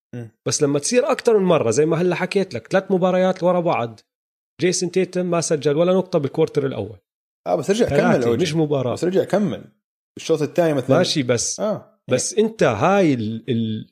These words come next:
Speaker 2: ال، هذا الأداء بالكوارتر الأول أثر على فريقك، صعب كل شيء على فريقك. أنت لازم تدخل من أولها تحط ببالك: "أنا بدي أورجيهم إني أحسن لاعب."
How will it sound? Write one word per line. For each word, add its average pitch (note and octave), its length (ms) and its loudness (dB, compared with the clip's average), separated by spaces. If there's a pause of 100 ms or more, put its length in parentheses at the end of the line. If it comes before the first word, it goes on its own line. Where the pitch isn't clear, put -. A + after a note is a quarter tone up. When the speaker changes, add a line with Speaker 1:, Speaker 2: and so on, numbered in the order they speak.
Speaker 2:
ال، A2+ 320 -8
هذا D#3+ 220 2
الأداء C#3 460 0
بالكوارتر C3+ 500 -2
الأول C#3 360 0
أثر G#3+ 280 -4
على F#3+ 80 -4
فريقك، F#3+ 480 0
صعب F#3 320 -2
كل C4+ 280 -4
شيء F#3+ 140 -4
على E3 80 -6
فريقك. D#3+ 560 -2
أنت A3 180 -2
لازم G#3+ 280 0
تدخل E3 340 2
من D3+ 140 2
أولها F3+ 400 2
تحط F#3+ 320 -8
ببالك: D3+ 500 -2
"أنا F3+ 180 0
بدي D3 500 -2 (360)
أورجيهم C3 480 2
إني D3 140 0
أحسن - 260 -6
لاعب." A2 260 -6